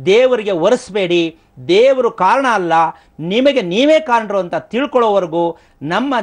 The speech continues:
ಜನ ಯಾವ ಕಾರಣಕ್ಕೂ ಆರೋಗ್ಯವಾಗಿರ್ಲಿಕ್ಕೆ ಸಾಧ್ಯ ಇಲ್ಲ. ಇನ್ನೂ ಸಾಕಷ್ಟು ವಿಚಾರವನ್ನ ನಾಳೆ ಮುಂದುವರೆದ ಭಾಗ ಹೇಳ್ಕೊಡ್ತೀನಿ. ಯಾಕೆ ಅಂತಂದ್ರೆ ಆಲಸ್ಯ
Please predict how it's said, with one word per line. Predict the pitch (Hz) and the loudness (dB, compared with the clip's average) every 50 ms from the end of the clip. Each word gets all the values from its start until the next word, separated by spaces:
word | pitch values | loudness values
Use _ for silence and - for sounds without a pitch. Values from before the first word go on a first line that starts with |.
| 160 139 135 | -6 -10 -10
ಜನ | 131 147 180 208 247 233 185 170 165 165 - _ _ _ - | -2 0 0 0 2 0 -2 -2 -4 -6 -10 _ _ _ -4
ಯಾವ | 135 160 180 233 269 269 | -2 2 2 2 2 0
ಕಾರಣಕ್ಕೂ | 247 - 202 190 180 170 160 - - 165 | 0 0 0 0 0 -2 -4 -4 -4 -4
ಆರೋಗ್ಯವಾಗಿರ್ಲಿಕ್ಕೆ | 170 - 160 170 202 247 254 247 220 185 175 190 180 175 165 156 151 156 160 160 156 - - | -2 0 0 2 2 2 2 0 -2 -2 -2 -2 0 0 -2 -2 -4 -6 -6 -6 -8 -10 -10
ಸಾಧ್ಯ | - - 190 214 214 190 196 208 | -4 0 0 0 0 0 0 0
ಇಲ್ಲ. | 190 185 165 160 160 156 156 151 - - _ _ _ _ - | 0 0 0 0 2 2 2 0 -2 -8 _ _ _ _ -8
ಇನ್ನೂ | 170 226 269 294 294 277 | -4 -2 -2 0 0 0
ಸಾಕಷ್ಟು | 226 - - 190 180 214 - - 277 - - - 240 | -2 -2 0 0 0 0 0 -2 -4 -4 -4 -8 -8
ವಿಚಾರವನ್ನ | 202 196 180 - - 196 190 180 175 160 170 180 208 202 180 165 147 - _ _ _ _ - | -8 -8 -8 -4 -2 0 0 0 0 0 -2 -2 0 -2 -2 -2 -4 -10 _ _ _ _ -12
ನಾಳೆ | 151 170 180 208 226 247 233 185 165 170 | -8 -4 -2 0 0 0 0 -2 -4 -6
ಮುಂದುವರೆದ | 165 196 233 247 240 226 214 190 175 160 165 | -6 -6 -4 -2 -2 0 0 -2 -2 -2 -2
ಭಾಗ | 160 160 151 147 147 | 0 0 0 0 -2
ಹೇಳ್ಕೊಡ್ತೀನಿ. | 139 139 - 160 196 208 202 - 185 175 - 226 233 208 196 214 _ _ _ _ _ - | -4 -4 -2 -2 -2 -2 -2 -4 -8 -6 -6 -6 -6 -6 -8 -10 _ _ _ _ _ -6
ಯಾಕೆ | 143 160 175 175 - 185 | -2 -2 -2 -2 -4 -8
ಅಂತಂದ್ರೆ | 175 170 - 202 220 240 220 190 202 190 - _ _ - - | -8 -6 -6 -6 -4 -2 0 0 0 -2 -6 _ _ -6 0
ಆಲಸ್ಯ | 135 151 170 180 202 208 202 - - 233 | 2 2 2 2 0 -2 -4 -4 -2 0